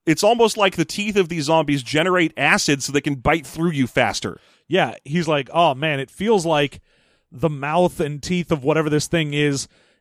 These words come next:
Speaker 2: is coated in something that is, like, hot and burning and dissolving into me," and he can feel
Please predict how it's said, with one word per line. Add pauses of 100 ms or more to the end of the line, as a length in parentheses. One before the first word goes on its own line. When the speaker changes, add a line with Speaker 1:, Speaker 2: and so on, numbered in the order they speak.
Speaker 2:
is
coated
in
something (440)
that
is,
like,
hot
and (180)
burning
and
dissolving
into
me,"
and
he
can
feel